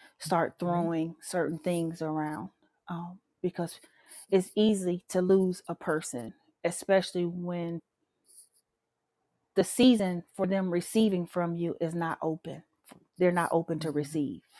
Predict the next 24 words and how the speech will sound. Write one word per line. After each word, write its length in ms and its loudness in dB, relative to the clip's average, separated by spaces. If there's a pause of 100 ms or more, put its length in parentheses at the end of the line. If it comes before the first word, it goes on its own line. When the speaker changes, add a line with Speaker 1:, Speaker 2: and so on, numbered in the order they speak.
(1500)
Speaker 1:
So 80 2
you 100 4
can't 200 8
just 180 4
Speaker 2:
I 40 2
Speaker 1:
force 260 6
it 80 4
Speaker 2:
agree. 0 -
Speaker 1:
down 200 2
their 120 0
throat 340 -2
because 400 2
you 220 0 (800)
want 240 2
'em 120 2
to 80 4
really 260 8
get 260 8
it. 160 0 (1400)
Right? 380 4 (460)
So, 500 2 (140)
Speaker 2:
Right. 420 -4 (160)
Speaker 1:
so 140 6
now, 440 12